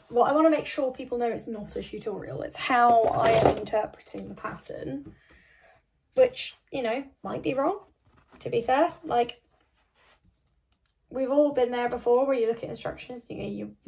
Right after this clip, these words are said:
what is happening? And really, it's more about my experience sewing it and hopefully keeping you guys company, because there's a good chance the issues I'm having, other people will have too. And it's just, I think sometimes I love watching a sew along where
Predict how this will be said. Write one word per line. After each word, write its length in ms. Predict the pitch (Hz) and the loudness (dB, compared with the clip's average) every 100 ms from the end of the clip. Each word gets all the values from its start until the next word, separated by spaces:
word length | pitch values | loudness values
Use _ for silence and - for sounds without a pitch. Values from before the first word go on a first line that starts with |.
| 208 | -10
what 260 | 220 233 - | -6 -6 -8
is 80 | - | -10
happening? 600 | 226 226 - 233 269 - _ _ _ _ - | -12 -12 -10 -10 -10 -14 _ _ _ _ -4
And 160 | 269 | 0
really, 360 | 285 311 269 226 | 4 4 6 4
it's 180 | 269 277 | 4 -2
more 200 | 262 247 | -2 0
about 240 | 226 - | 0 -2
my 180 | 226 220 | -4 -6
experience 1000 | - - 233 220 214 214 226 - - - | -8 -2 0 0 -2 -6 -10 -16 -20 -20
sewing 440 | - - 240 226 | -12 0 0 2
it 100 | 226 | -2
and 80 | 247 | -6
hopefully 420 | 208 302 320 247 | -2 -2 0 -6
keeping 380 | 226 233 226 220 | -6 -8 -10 -10
you 160 | 214 220 | -10 -10
guys 240 | 220 208 | -8 -8
company, 460 | - 220 208 202 208 | -8 -10 -8 -10 -10
because 260 | 233 254 226 | -8 -6 -4
there's 140 | 240 | -4
a 60 | 254 | -2
good 180 | 302 | -2
chance 440 | 302 247 214 202 - | -2 -2 -2 -6 -12
the 140 | 226 | -12
issues 260 | 214 - 214 | -10 -10 -8
I'm 180 | 208 214 | -8 -6
having, 240 | 208 202 | -8 -8
other 180 | 208 202 | -8 -8
people 380 | 202 214 214 202 | -10 -16 -14 -10
will 140 | 202 | -10
have 220 | 196 180 | -10 -10
too. 440 | - - - - 214 _ _ _ _ _ _ _ _ _ _ _ _ _ _ _ _ _ _ _ | -10 -10 -10 -14 -16 _ _ _ _ _ _ _ _ _ _ _ _ _ _ _ _ _ _ _
And 80 | 233 | -8
it's 160 | 233 - | -6 -8
just, 180 | 240 | -4
I 100 | 233 | -2
think 180 | 233 233 | -4 -6
sometimes 400 | - 214 233 220 | -10 -10 -10 -8
I 160 | 220 220 | -6 -4
love 220 | 220 214 | -4 -4
watching 320 | 220 - 226 | -8 -8 -12
a 20 | |
sew 260 | 208 226 202 | -8 -6 -6
along 360 | 202 196 196 202 | -6 -6 -10 -8
where 440 | 202 202 202 214 | -6 -6 -6 -8